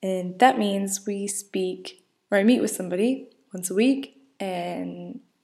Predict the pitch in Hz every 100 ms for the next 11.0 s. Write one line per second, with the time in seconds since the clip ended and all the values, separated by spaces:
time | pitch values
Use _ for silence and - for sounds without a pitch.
0 | _ - 180 175 - 180 180 - 180 175
1 | 175 170 170 - 180 - 220 240 240 240
2 | - - _ _ _ _ _ - 190 185
3 | 180 175 175 175 175 - - 175 170 170
4 | - 277 208 - - _ _ _ _ _
5 | _ _ _ _ _ - 175 180 208 196
6 | 196 190 190 190 180 175 - 190 185 180
7 | 180 - 185 180 180 180 - - - _
8 | _ - 262 262 240 226 208 202 196 196
9 | 196 196 - _ - 190 185 185 - _
10 | - 180 175 180 196 196 190 185 - -